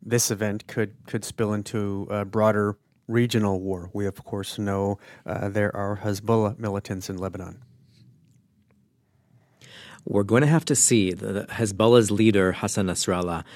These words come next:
Speaker 2: has vowed to attack Israel if any Palestinian leaders in Lebanon, where he's based, uh, are attacked. We ha-, will have to see if this represents a turning point in this war.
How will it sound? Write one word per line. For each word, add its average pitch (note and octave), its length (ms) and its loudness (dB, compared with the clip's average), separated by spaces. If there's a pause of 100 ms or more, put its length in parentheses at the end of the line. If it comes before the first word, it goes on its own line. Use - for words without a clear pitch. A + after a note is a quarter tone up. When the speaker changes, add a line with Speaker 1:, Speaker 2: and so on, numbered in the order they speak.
(220)
Speaker 2:
has A2 580 4
vowed G2+ 640 2
to G2 140 -2
attack F2+ 420 -4
Israel F2+ 500 -4
if F#2+ 380 -4
any G2+ 260 -2
Palestinian F2+ 720 -4
leaders F#2 440 -4
in G2+ 280 0
Lebanon, E2+ 500 -4
where E2+ 80 -8
he's G2+ 200 -4
based, E2+ 440 -4 (400)
uh, F2 280 -8 (160)
are F#2+ 200 0
attacked. - 580 -8 (580)
We A#2+ 960 2 (320)
ha-, A#2+ 100 -2
will B2+ 260 8
have D3+ 200 4
to - 80 2
see A#3+ 240 0
if B3+ 120 -2
this A2 220 2
represents A#2 520 2
a C3 80 2
turning E3 360 2
point F#2 300 -2
in F2+ 120 0
this E2+ 220 -4
war. E2+ 360 -6